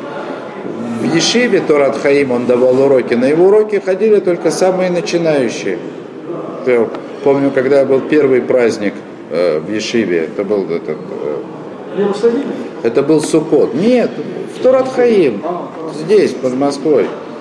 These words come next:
Speaker 1: тогда это было еще. В Валентиновке, потом в Удельной. Значит, я был, э, когда был первые праздники в Ешиве, я сидел на его уроках, слушал их просто как,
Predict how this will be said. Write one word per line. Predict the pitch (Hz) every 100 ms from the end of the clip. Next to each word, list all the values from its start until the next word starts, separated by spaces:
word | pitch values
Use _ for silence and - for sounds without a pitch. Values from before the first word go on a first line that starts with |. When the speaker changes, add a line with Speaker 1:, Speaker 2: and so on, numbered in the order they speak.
| - -
Speaker 1:
тогда | 107 107 104
это | 98 101
было | 90 95 85
еще. | 76 - 67 - - - - - - - - - - - - - -
В | 85
Валентиновке, | 101 107 113 175 180 127 -
потом | - 92 107 95
в | 92
Удельной. | 104 143 147 117 101 - - - - -
Значит, | 120 117 127
я | 156 160
был, | 160 185 175 147
э, | - 117 110 92 - - - - - - - - - - - - - - -
когда | 135 147
был | 143 139
первые | 143 156 135 117
праздники | 131 117 113 104 107
в | 101
Ешиве, | 110 110 113 92 80 71 - - - 156
я | 165 165
сидел | 160 160 180
на | 170 165
его | 156 156
уроках, | 165 175 165 143
слушал | - 175 160 151
их | 147 -
просто | 160 147 -
как, | 127 135 120